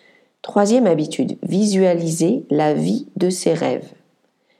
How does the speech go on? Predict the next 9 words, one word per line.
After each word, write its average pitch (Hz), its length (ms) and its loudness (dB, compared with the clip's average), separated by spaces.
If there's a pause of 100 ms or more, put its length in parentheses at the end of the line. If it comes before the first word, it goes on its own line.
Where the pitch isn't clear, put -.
(140)
Faire 175 500 0 (100)
un 151 120 2
tableau 151 460 0
des 139 200 2
rêves. 104 380 -4 (680)
Ça, - 140 -6
c'est 160 280 -4
une 147 120 -2
pratique - 580 -8